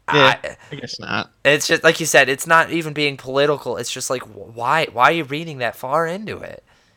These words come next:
Speaker 2: You don't have
Speaker 1: Yeah,
Speaker 2: to.
Speaker 1: people just, 'cause I, I, especially over these past few weeks,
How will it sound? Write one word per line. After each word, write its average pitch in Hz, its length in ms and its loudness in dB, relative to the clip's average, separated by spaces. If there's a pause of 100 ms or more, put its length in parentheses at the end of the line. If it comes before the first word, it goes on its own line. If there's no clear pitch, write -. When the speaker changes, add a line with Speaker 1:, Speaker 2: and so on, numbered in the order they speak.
(100)
Speaker 2:
You 165 80 0
don't 190 140 4
have 190 180 0
Speaker 1:
Yeah, 120 200 6
Speaker 2:
to. 123 60 -2
Speaker 1:
people 175 200 -2
just, 160 380 -10 (680)
'cause 180 260 0 (140)
I, 139 60 2 (220)
I, 156 140 -2 (160)
especially 202 560 -2
over 139 240 -4
these 123 180 -6
past 120 280 -4
few 104 200 -8
weeks, 71 520 -6